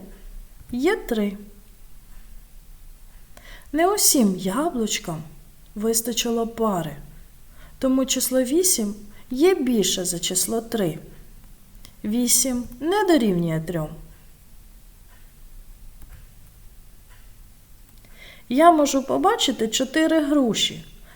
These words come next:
та чотири полуниці. Кожному фрукту є своя пара. Тому з певністю можу сказати, чотири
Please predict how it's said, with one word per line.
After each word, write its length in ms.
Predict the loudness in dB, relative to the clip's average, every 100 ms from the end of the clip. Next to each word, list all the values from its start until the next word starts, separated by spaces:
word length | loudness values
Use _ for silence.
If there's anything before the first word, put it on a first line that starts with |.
| -2
та 180 | 4 4
чотири 580 | 4 -2 2 4 4 4
полуниці. 800 | 2 2 4 2 2 0 -4 -4 -20 -20 -20 -20 -20 -20 -20 -20 -20 -20 -6 2
Кожному 520 | 2 2 -2 -4 -6
фрукту 500 | -4 -4 -6 -6 -6 -8 -14 -6
є 240 | 0 2
своя 460 | 2 2 0 0 -2
пара. 480 | -4 -4 -4 -6 -10 -18 -20 -20 -20 -20 -20 -20 -20 -20 -20 -20 -6
Тому 280 | -2 0 -2
з 100 | -2
певністю 760 | 0 0 2 2 0 -2 -2
можу 300 | -2 -2 -2
сказати, 560 | -4 -4 -4 -4 -6 -12 -20 -20 -10
чотири 640 | -4 -4 -4 -2 -2 -2